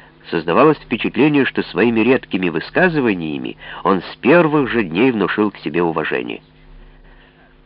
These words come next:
Его отнюдь не огорчало, что сам он так мало говорит.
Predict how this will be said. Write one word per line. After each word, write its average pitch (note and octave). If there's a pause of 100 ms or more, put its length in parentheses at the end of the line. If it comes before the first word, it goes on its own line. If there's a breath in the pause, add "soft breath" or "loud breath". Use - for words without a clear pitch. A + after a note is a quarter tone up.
(140)
Его A2+
отнюдь E3+
не E3
огорчало, D3
что -
сам B2+
он A#2+
так -
мало G#2
говорит. G#2